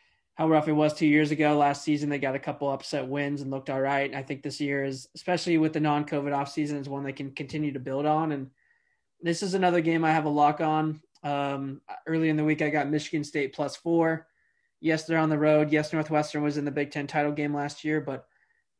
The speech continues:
I think Michigan State has stepped up a lot from last year, and even last year was solid. I like, I think they, they probably built together a lot this, this offseason. I think Northwestern's taking a big step back, and I really don't like Hunter Johnson as the Q B, and you're giving me four points. So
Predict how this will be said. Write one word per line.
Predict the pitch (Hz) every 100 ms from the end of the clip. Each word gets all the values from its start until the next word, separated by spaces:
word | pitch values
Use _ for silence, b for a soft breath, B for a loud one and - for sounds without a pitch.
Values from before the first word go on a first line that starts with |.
| _
I | -
think | 151 165 156 -
Michigan | 156 151 160 151
State | - 156
has | 147
stepped | - 147 151
up | 147
a | 143
lot | 143 143
from | - 156
last | 151 151 -
year, | 160 165
and | 147
even | 151 156
last | 151 151 -
year | 147
was | 135 -
solid. | 151 151 151 143 - b b b b _ 147
I |
like, | 156 151 151 _ -
I | 147
think | 160 156
they, | 151 147 143
they | 147
probably | 151 156 151
built | 156 190
together | 147 151 143
a | 139
lot | 139 139
this, | 147 - -
this | 147 135
offseason. | 143 139 151 147 156 147
I |
think | 143 143
Northwestern's | 147 147 151 147 156 147
taking | - 143 143
a |
big | 131 147 143
step | - 135 120
back, | 143 147 147 - _ _ _ _ -
and | 139
I |
really | 147 151 147 143
don't | 143 139
like | 139
Hunter | - 147 139
Johnson | 143 135 147
as | 135
the | 131
Q | - 151
B, | 147 151
and | 147
you're | 143
giving | 147 147
me | 139
four | 135 143
points. | 135 143 135 127
So | - 135 131